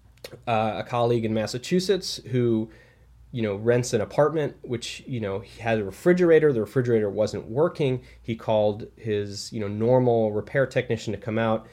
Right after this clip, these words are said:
who said, "I can fix the problem, but, you know, the manufacturer still needs to come and punch in the, you know, reset code. They won't let me have that code. So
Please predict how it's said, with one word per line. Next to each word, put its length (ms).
who 120
said, 300
"I 80
can 160
fix 260
the 120
problem, 680
but, 360
you 100
know, 340
the 220
manufacturer 560
still 340
needs 220
to 80
come 560
and 220
punch 320
in 400
the, 340
you 80
know, 80
reset 540
code. 440
They 100
won't 240
let 140
me 80
have 240
that 180
code. 460
So 420